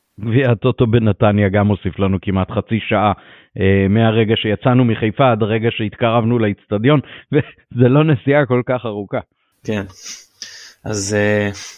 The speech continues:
Speaker 2: אני רוצה לחשוב על, גם היה לנו טדי, והוא, הוא טדי שבת, אז פחות בעיה, בעיה, אבל אום אל פחם. אה, כן, ב-, בכל מקרה, אז, אה, הגענו, חנינו, ואמרנו, "וואי, וואי, עכשיו הבידוק של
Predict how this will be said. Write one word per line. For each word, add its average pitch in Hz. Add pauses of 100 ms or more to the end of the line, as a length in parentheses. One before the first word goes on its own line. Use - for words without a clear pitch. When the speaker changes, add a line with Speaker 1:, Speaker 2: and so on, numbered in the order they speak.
(120)
Speaker 2:
אני 110
רוצה 104
לחשוב 110
על, 110
גם 104
היה 110
לנו 107 (120)
טדי, 110
והוא, 113
הוא 123
טדי 147
שבת, 143
אז -
פחות 139
בעיה, 113 (280)
בעיה, 101
אבל 104
אום 110
אל 104
פחם. 131 (280)
אה, 104 (380)
כן, 220 (100)
ב-, 135
בכל 185
מקרה, 156 (560)
אז, 101
אה, 98 (460)
הגענו, 135
חנינו, 135 (240)
ואמרנו, 117
"וואי, 113
וואי, 127 (120)
עכשיו 131
הבידוק 110
של 110